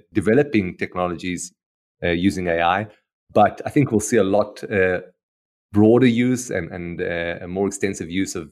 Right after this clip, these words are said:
of these capabilities in the diamond industry going forward, including in the manufacturing segment, as well as down the, uh, the, the line in the retail.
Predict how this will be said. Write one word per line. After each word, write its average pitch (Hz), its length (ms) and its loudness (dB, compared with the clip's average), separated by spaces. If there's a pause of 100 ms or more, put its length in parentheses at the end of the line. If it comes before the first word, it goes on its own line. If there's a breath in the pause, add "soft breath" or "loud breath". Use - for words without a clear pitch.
of 80 260 -4
these 90 380 -6 (380)
capabilities 101 720 0
in 76 80 -12
the 80 80 -12
diamond 82 220 2
industry 87 280 -10
going 87 220 0
forward, 127 380 2
including 98 420 0
in 90 120 -2
the 85 60 -6
manufacturing 107 600 0
segment, 104 540 -4 (320)
as 104 140 2
well 135 200 6
as 107 100 2
down 107 380 0
the, 101 160 -2
uh, 92 340 0
the, 90 300 -4
the 95 60 0
line 107 240 0
in 90 60 -6
the 85 60 -6
retail. 82 420 -8